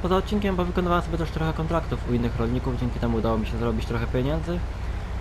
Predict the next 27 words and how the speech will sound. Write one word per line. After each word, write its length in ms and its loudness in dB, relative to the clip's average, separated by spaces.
No 80 4
i 60 4
pewnie 240 0
za 120 0
te 100 -2
pieniądze 540 0
zakupię 360 0
sobie, 380 2
e, 220 2
może 260 2
jakiś 220 -4
większy 260 0
kultywator, 560 0
no 80 0
bo 100 0
ten, 240 0
który 240 0
dostaliśmy 540 0
na 60 0
początku, 320 0
jest 180 0
bardzo 200 2
mały, 260 4
więc 140 2
pewnie 260 0
jakiś 200 0
większy 240 0